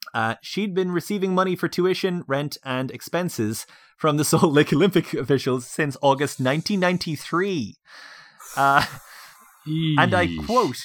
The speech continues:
Speaker 1: from the letter, "Under the current budget situation, it will be difficult to continue the scholarship program with you," wrote David Johnson, second command of the Salt Lake Organizing Committee, uh, to Sonia Esomba, uh, who is a student at the American University in Washington, D C at the time.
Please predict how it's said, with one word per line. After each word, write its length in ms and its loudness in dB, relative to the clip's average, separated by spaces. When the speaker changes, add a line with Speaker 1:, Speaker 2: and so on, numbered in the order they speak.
Speaker 1:
from 180 -4
the 80 -8
letter, 360 -2
"Under 260 -2
the 140 -4
current 300 0
budget 320 -4
situation, 580 -6
it 60 -8
will 200 -4
be 40 -2
difficult 320 -4
to 60 -16
continue 340 -4
the 180 -12
scholarship 480 -6
program 460 -4
with 200 -8
you," 320 -8
wrote 220 -6
David 240 -6
Johnson, 420 -8
second 400 -8
command 480 -10
of 120 -10
the 60 -10
Salt 220 -10
Lake 220 -10
Organizing 340 -8
Committee, 240 -12
uh, 320 -4
to 160 -6
Sonia 720 -2
Esomba, 640 -4
uh, 240 -6
who 100 -6
is 100 -8
a 40 -12
student 360 -8
at 80 -12
the 100 -8
American 340 -6
University 400 -6
in 80 -10
Washington, 260 -10
D 60 -10
C 160 -6
at 60 -8
the 180 -16
time. 140 -16